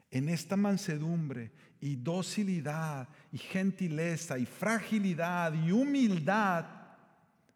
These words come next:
mostrar la belleza de Dios. Cosas por las cuales en este mundo moderno le huimos y le corremos. Mateo doce nos cuenta una ocasión en la que Jesús está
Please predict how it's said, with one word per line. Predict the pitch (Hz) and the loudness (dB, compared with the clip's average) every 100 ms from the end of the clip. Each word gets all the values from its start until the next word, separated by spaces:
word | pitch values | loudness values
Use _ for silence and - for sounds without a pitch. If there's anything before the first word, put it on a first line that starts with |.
| _ | _
mostrar | 110 - - 143 | -14 -12 -6 -4
la | 143 139 | -2 -2
belleza | 123 120 113 117 | -4 -6 -8 -10
de | 107 | -10
Dios. | 98 92 - - - _ - - - | -12 -16 -20 -20 -20 _ -20 -20 -4
Cosas | 156 147 160 | -2 0 -2
por | 165 | -2
las | 143 123 | -2 -2
cuales | 156 147 143 - | 0 0 0 -2
en | 117 | -2
este | 156 - 170 | -2 -2 0
mundo | 160 165 160 | 0 0 -2
moderno | 151 143 143 143 147 | -2 -2 0 0 -4
le | 135 120 117 | -4 -2 -2
huimos | 117 120 127 165 180 185 - | 0 0 0 0 0 -2 -4
y | |
le | 170 | -6
corremos. | - 160 135 120 101 110 - _ _ _ _ _ _ _ _ _ _ _ _ _ _ _ _ _ _ _ _ _ _ _ _ _ _ _ _ _ _ _ _ _ _ _ _ _ _ _ _ _ _ _ _ | -4 -6 -4 -6 -6 -12 -20 _ _ _ _ _ _ _ _ _ _ _ _ _ _ _ _ _ _ _ _ _ _ _ _ _ _ _ _ _ _ _ _ _ _ _ _ _ _ _ _ _ _ _ _
Mateo | 127 113 143 147 143 | -4 2 6 8 6
doce | 127 156 160 | 4 2 2
nos | 135 - | 0 0
cuenta | 147 143 151 | -2 2 0
una | 143 151 | 2 0
ocasión | 143 131 151 | -2 -2 0
en | |
la | 151 | -2
que | 139 | -2
Jesús | 120 117 175 156 - | -4 -2 -2 -2 -6
está | 117 - 143 139 - | -8 -4 -2 -4 -6